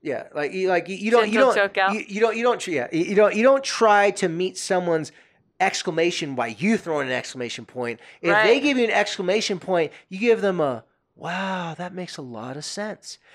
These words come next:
Speaker 1: They're throwing an exclamation point, and you wanna give them a place for it to land.
Speaker 2: You wanna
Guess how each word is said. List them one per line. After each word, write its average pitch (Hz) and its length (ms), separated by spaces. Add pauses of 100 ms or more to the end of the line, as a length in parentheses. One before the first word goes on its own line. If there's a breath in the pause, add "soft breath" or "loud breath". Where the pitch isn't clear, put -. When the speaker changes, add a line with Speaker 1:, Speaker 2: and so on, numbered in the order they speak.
(240 loud breath)
Speaker 1:
They're 254 240
throwing 214 600
an 202 60
exclamation 185 540
point, 170 300
and 147 140
you 208 100
wanna 214 300
give 151 400
them 147 200
a 131 40
place 135 260
for 135 120
it - 80
to 117 60
land. 110 260
Speaker 2:
You 226 100
wanna 208 240